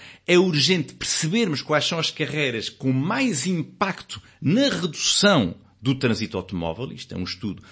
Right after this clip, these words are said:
absolutamente fundamental que tem que ser feito, e depois partir para um, um caminho de gratuitidade,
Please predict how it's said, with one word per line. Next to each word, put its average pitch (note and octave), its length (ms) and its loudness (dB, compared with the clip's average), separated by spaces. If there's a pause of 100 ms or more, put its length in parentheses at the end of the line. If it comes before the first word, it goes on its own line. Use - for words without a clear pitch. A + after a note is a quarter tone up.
(200)
absolutamente G#2+ 640 -4
fundamental A2+ 600 2
que - 80 -18
tem G3+ 200 2
que - 80 0
ser G#2+ 160 -2
feito, F#2 400 -6 (260)
e G#3 120 -2
depois - 420 0 (240)
partir G#3 480 6 (200)
para G2 480 4 (380)
um, C3 300 0 (100)
um C3 180 0
caminho F3+ 400 4
de A#2 140 0
gratuitidade, B2+ 1300 -2